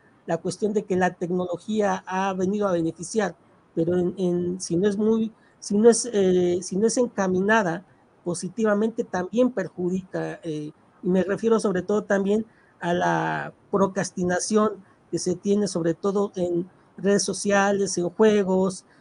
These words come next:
y, y lo que también puede generar emocional, psicológica, psicomotrizmente, ese tipo de cuestiones, ¿no? Pues también va a generar un retroceso a lo mejor en,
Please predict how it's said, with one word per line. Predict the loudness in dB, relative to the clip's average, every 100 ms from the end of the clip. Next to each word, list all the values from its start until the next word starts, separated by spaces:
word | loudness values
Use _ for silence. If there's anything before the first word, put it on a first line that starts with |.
| _
y, | -4 -4 -4 -2
y | 0
lo | 0
que | -2
también | -2 0 2 4
puede | 6 4
generar | 2 0 2 4 2 0 _ _ _
emocional, | 0 2 2 0 0 2 4 2 0
psicológica, | -6 -6 -2 -2 -2 -6 -4 -4 -4
psicomotrizmente, | -6 -6 -4 -4 -4 -4 -2 0 0 0 -2 -4 _ _
ese | -6 -4
tipo | -4 -6 -4 -4
de | -4
cuestiones, | -4 -2 4 6 6 2
¿no? | 0 -4 _ -6 0
Pues | 2
también | 2 2 4
va | 2
a |
generar | 4 6 6 6 6
un | 4
retroceso | 0 -2 -4 -2 0
a | 0
lo | 0
mejor | -2 -2 0
en, | 2 2 0